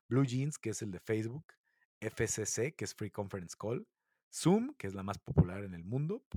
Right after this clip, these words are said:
creo, entiendo. Skype, que, que no sé por qué no lo usa más gente, porque Skype, pues, ha sido durante décadas, ya creo que ya, al menos yo tengo unos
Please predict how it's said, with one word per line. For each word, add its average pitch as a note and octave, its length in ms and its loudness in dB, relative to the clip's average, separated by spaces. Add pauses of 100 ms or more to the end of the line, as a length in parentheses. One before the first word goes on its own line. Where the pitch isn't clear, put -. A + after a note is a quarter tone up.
creo, F#2 260 -6
entiendo. A#2 500 -6 (600)
Skype, - 680 2
que, F2+ 640 -6
que F#2+ 280 -8
no C#3 160 0
sé F#3+ 100 -6
por F3 160 -8
qué E3+ 80 0
no E3+ 100 -2
lo F3 60 -2
usa E3 140 -4
más D#3+ 160 -6
gente, G#3 200 -8
porque A#2+ 240 -12
Skype, G2+ 320 -6
pues, - 140 -14
ha G2 80 -6
sido F#2+ 380 -10 (420)
durante F2 400 -10
décadas, F#2 640 -6 (140)
ya F2+ 200 -10
creo F#2+ 160 -14
que F2 120 -14
ya, F2 160 -12 (340)
al E3 140 -10
menos E3 240 -4
yo A2 80 -8
tengo G#2+ 360 -12 (180)
unos F#2 220 -10